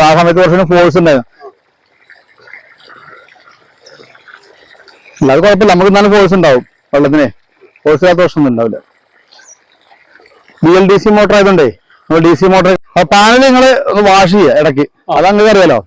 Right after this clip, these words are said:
Speaker 1: ഇപ്പൊ വാഷ് ചെയ്യുന്ന വേറെ ബുദ്ധിമുട്ടൊന്നുമില്ല, തൊട്ടടുത്തല്ലേ കളർ ഒന്ന് ലേശം വെള്ളം മുക്കി പാരി അതൊന്ന് വാഷ് ചെയ്യുക, ഒന്ന് ക്ലീൻ ചെയ്യുക കേട്ടോ. നോർമലി ഒന്ന്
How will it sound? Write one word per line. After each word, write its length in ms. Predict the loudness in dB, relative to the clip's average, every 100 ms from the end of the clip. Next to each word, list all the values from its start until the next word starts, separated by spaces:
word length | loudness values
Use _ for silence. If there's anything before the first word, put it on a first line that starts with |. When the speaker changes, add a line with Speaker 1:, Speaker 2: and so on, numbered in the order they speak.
| -8
Speaker 1:
ഇപ്പൊ 100 | -4 0
വാഷ് 160 | 0
ചെയ്യുന്ന 200 | 2 2 2
വേറെ 140 | 2 2
ബുദ്ധിമുട്ടൊന്നുമില്ല, 500 | 2 2 2 2 0
തൊട്ടടുത്തല്ലേ 440 | -2 -2 -2 -2 0
കളർ 180 | 0 0 0
ഒന്ന് 120 | 0
ലേശം 200 | 0 0 2
വെള്ളം 180 | 0 0
മുക്കി 180 | -4 -4
പാരി 160 | 0 2 2
അതൊന്ന് 200 | 0 0
വാഷ് 180 | -2 -4
ചെയ്യുക, 140 | -12 -14 -20 _
ഒന്ന് 100 | -4 0
ക്ലീൻ 160 | 0 2
ചെയ്യുക 140 | 2 0
കേട്ടോ. 140 | -2 -6 _ _ -4
നോർമലി 280 | -2 0 0
ഒന്ന് 120 | 0